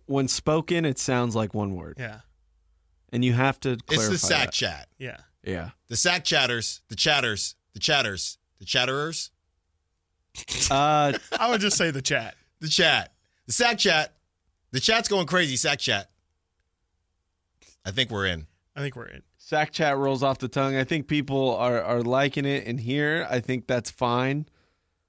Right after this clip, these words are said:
Speaker 1: You know, I, I think this is gonna work.
Speaker 2: Okay.
Speaker 1: I think this is gonna work for
Speaker 2: It
Speaker 1: you
Speaker 2: doesn't
Speaker 1: guys.
Speaker 2: have to be perfect either, you know?
Speaker 3: Yeah.
Speaker 2: It can be,
Speaker 1: No.
Speaker 2: it can be workshopped. I
Speaker 1: Things
Speaker 2: feel like
Speaker 1: all
Speaker 3: The Sack Chat.
Speaker 1: in the beginning, things never feel right.
Speaker 2: Right.
Speaker 1: So you gotta get that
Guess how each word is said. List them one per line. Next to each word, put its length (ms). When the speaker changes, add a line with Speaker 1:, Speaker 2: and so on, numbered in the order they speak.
Speaker 1:
You 100
know, 80
I, 200
I 180
think 340
this 180
is 120
gonna 200
work. 360
Speaker 2:
Okay. 220
Speaker 1:
I 80
think 200
this 100
is 60
gonna 160
work 180
for 120
Speaker 2:
It 40
Speaker 1:
you 60
Speaker 2:
doesn't 160
Speaker 1:
guys. 80
Speaker 2:
have 140
to 60
be 120
perfect 480
either, 260
you 140
know? 100
Speaker 3:
Yeah. 180
Speaker 2:
It 20
can 80
be, 40
Speaker 1:
No. 140
Speaker 2:
it 80
can 80
be 100
workshopped. 600
I 40
Speaker 1:
Things 80
Speaker 2:
feel 80
like 140
Speaker 1:
all 260
Speaker 3:
The 80
Sack 280
Chat. 220
Speaker 1:
in 80
the 60
beginning, 440
things 300
never 360
feel 340
right. 280
Speaker 2:
Right. 320
Speaker 1:
So 320
you 160
gotta 320
get 260
that 300